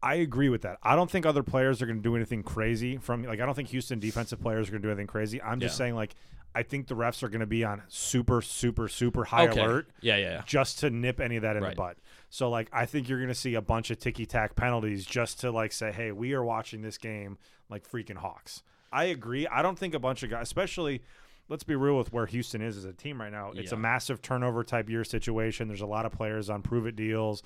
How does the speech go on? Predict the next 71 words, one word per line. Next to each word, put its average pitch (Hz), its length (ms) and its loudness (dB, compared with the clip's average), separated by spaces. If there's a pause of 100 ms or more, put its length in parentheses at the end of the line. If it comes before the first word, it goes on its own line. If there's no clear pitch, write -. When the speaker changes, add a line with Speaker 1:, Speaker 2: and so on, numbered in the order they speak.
(120)
Speaker 2:
Right. 98 200 -4
Speaker 1:
There's 110 120 -4
guys 117 220 0
who 110 80 -6
probably 120 300 2
didn't 113 180 -2
play 113 180 4
with 113 160 0
Deshaun. 110 500 0
He's 117 140 -2
been 113 140 -4
out 113 120 -2
of 101 60 -6
football 110 320 -4
for 110 140 -8
so 110 220 -2
long. 131 120 -2
Yeah, 120 120 0
you 131 160 -2
know 143 80 4
what 143 100 4
I 139 40 0
mean? 135 140 -4
Like, 110 200 -4 (600)
I 151 100 2
don't 214 160 6
think 208 140 2
a - 20 4
Speaker 2:
Hundred - 160 -2
percent. - 220 -18
Speaker 1:
plus, 208 260 6
I 185 60 4
don't 170 140 6
think 160 120 0
a 147 60 2
lot 143 180 6
of 127 80 2
guys 120 340 4
are 131 120 -2
gonna 117 180 0
go 117 220 4
and 107 100 -2
throw 113 220 0
their 110 100 2
bodies 110 340 2
around 107 340 0
and 98 120 -6
risk 113 220 0
their 107 100 0
careers 104 680 -2 (460)
for 110 400 2
a, 113 80 -2 (140)
a 123 80 -4
potential 110 420 -2
cheap 107 240 -4
shot 107 180 0
on 101 80 0
a 98 60 -4
quarterback 101 460 0
that 101 100 -6
they 107 80 -2
maybe 104 260 -4
don't 98 180 -4
have 101 180 -4
any 101 260 -4
affiliation 98 560 -8
with 90 180 -10
or 92 140 -10
care 98 300 -6
about. 80 340 -14
So 95 160 -8